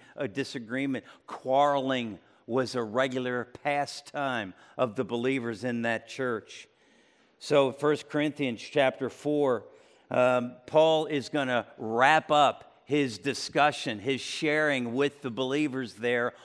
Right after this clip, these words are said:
on unity. He's taken the first three, actually, he takes the first four chapters.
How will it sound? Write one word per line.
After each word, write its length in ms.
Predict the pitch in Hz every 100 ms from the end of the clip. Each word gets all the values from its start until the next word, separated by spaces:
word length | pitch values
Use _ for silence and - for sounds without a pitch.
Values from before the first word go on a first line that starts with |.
| -
on 340 | - 147 147 143
unity. 560 | 135 147 143 123 95 - _ _ _ _
He's 260 | 135 139 -
taken 380 | 156 151 151
the 80 | 131
first 380 | 120 156 160 -
three, 320 | - 165 151
actually, 360 | - 147 - 151
he 100 | 127
takes 320 | 127 151 -
the 100 | 143
first 400 | 131 160 156 -
four 220 | 165 165
chapters. 580 | 165 - 131 123 131 120